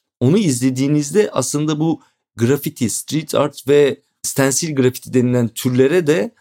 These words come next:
hakim oluyorsunuz. Çünkü içinde filmin bolca bunlardan var. İşte artistler, sanatçılar var vesaire. Dolayısıyla izleyin ve çok matrak bir hikaye yani bir yandan da. Böyle bir yönü de var.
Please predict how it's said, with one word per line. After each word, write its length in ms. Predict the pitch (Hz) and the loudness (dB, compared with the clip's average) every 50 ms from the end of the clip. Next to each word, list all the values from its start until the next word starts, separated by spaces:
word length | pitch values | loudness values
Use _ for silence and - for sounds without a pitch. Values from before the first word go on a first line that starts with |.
| _ _ _ _ _ _ _ _ _ | _ _ _ _ _ _ _ _ _
hakim 360 | - 120 120 117 - - 151 | -2 -2 -2 0 -2 -2 0
oluyorsunuz. 520 | 139 110 92 87 85 82 - - 76 85 - | 0 0 0 -2 -4 -6 -8 -10 -10 -10 -10
Çünkü 260 | - - 117 104 - | -8 -8 -6 -4 -4
içinde 420 | 113 107 - - 117 113 117 131 127 | -6 -4 -4 -2 0 0 2 2 0
filmin 420 | - - 107 113 135 151 143 113 | 0 -2 -2 0 0 0 0 2
bolca 340 | 117 123 131 113 107 135 139 | 2 2 2 2 2 0 0
bunlardan 540 | 123 113 107 107 104 104 104 113 110 107 104 | 0 0 0 0 0 0 0 -2 -2 -2 0
var. 300 | 104 107 104 104 104 - - _ | 0 0 0 -2 -4 -6 -10 _
İşte 380 | - - - 98 95 - - _ _ _ _ _ - | -16 -8 -6 -4 -4 -4 -6 _ _ _ _ _ -6
artistler, 560 | 98 104 104 - - - - - 107 110 110 | -6 -6 -6 -6 -8 -8 -4 -2 -2 -2 -2
sanatçılar 640 | - - 92 92 98 - - - 107 110 113 113 | -2 -4 -4 -4 -6 -6 -4 -2 0 2 2 2
var 300 | 113 110 113 113 110 110 | 2 2 0 0 0 -2
vesaire. 600 | 110 107 104 - 120 110 110 107 131 180 208 202 - _ _ _ _ _ _ | -4 -4 -2 0 0 0 0 0 0 -2 -2 -4 -6 _ _ _ _ _ _
Dolayısıyla 460 | - 147 156 226 185 - - - 165 151 | 0 0 2 0 0 -2 -2 0 2 2
izleyin 480 | 127 120 117 107 101 107 95 78 73 - _ 131 | 4 4 2 2 2 0 0 -2 -4 -4 _ -2
ve 120 | 151 151 | -2 0
çok 220 | - 160 135 - _ _ _ _ _ - | 0 0 -2 -2 _ _ _ _ _ -16
matrak 580 | - 87 101 104 113 - 135 131 127 - - | -12 -8 -8 -6 -4 -2 -2 -2 -2 -4 -6
bir 60 | 92 | -8
hikaye 440 | 90 82 - - - 71 76 80 82 | -8 -8 -8 -10 -10 -8 -8 -8 -8
yani 300 | 82 82 80 82 80 78 | -10 -10 -10 -12 -12 -10
bir 60 | 87 | -10
yandan 420 | 87 78 73 82 78 78 80 87 113 | -8 -8 -8 -10 -10 -10 -8 -2 0
da. 180 | 156 196 185 - _ _ _ _ _ _ - | 0 0 0 -4 _ _ _ _ _ _ 0
Böyle 200 | 156 180 196 180 | 2 2 2 2
bir 80 | 185 180 | 0 2
yönü 300 | 180 151 147 156 165 139 | 2 2 2 2 2 0
de 140 | 131 110 | 2 2
var. 200 | 117 170 208 196 | 2 2 0 0